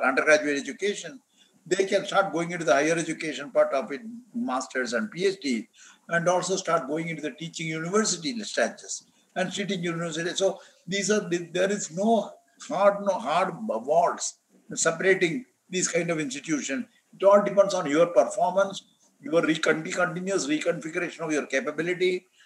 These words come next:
and what kind of stature do you enjoy among the communities over the education is concerned. This will automatically make you eligible for the next level and next level. So this is a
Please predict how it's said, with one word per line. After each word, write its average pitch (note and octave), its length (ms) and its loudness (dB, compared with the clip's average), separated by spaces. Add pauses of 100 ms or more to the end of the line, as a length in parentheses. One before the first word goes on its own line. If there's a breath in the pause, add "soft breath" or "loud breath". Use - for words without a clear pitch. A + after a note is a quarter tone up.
(160 soft breath)
and D#3 260 2
what E3+ 300 4
kind F3+ 180 0
of - 80 -2
stature E3 420 -2
do D#3 120 -8
you D#3+ 120 -2
enjoy C#3 480 6
among C3+ 220 -4
the C3 60 -4
communities D#3 640 -2
over C3+ 200 -4
the C3+ 80 -8
education E3 440 -12
is F#3+ 100 -12
concerned. D#3 520 -4 (460 soft breath)
This F3+ 200 -2
will F#3+ 200 0
automatically F#3 720 4
make D#3+ 280 -4
you F3 100 0
eligible C#3 540 0
for D3 160 0
the C#3+ 80 -4
next C#3+ 260 0
level C#3+ 220 0
and C3 140 0
next A#2 260 -4
level. G#2+ 200 -8 (340 loud breath)
So F3 120 -2
this F#3 300 0
is G#3 240 0
a G3 60 2